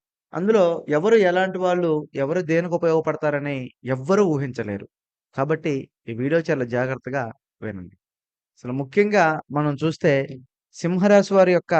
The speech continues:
మనస్తత్వ దే-, రేఖలో గాని, వారి యొక్క జీవితంలో కానీ ఎప్పుడూ కూడా ఉన్నది ఉన్నట్లుగా,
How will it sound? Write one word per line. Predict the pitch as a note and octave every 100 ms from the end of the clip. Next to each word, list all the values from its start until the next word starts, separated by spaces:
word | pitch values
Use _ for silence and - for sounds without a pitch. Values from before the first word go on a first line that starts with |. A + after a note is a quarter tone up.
| C#3 C3 -
మనస్తత్వ | A#2 C3 D3+ E3+ - E3
దే-, | D3 C#3+ C3+
రేఖలో | C3 C#3 D3 C#3+
గాని, | C3+ C3 C#3 A2+ - B2
వారి | B2
యొక్క | B2 C3
జీవితంలో | A2 A#2 C3+ C#3+ D3 C3+
కానీ | B2+ B2 B2+ A2+ - _ _ _ _
ఎప్పుడూ | E3+ E3+ F3 A#3 A3+
కూడా | G#3+ G3+ F#3+ D#3+ D#3 _ _ _ -
ఉన్నది | D3 F3+ F#3
ఉన్నట్లుగా, | D#3+ E3 D#3 E3 D#3